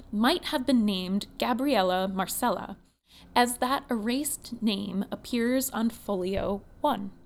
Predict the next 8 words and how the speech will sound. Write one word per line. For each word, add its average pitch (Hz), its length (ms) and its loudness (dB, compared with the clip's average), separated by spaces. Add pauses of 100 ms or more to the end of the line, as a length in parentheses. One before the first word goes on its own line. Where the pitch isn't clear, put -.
(1400)
This 381 200 4
manuscript 240 520 4
contains 220 560 2
three 254 260 0
long 233 300 6
prayers 190 440 0
in 214 160 0
Italian, 196 600 -2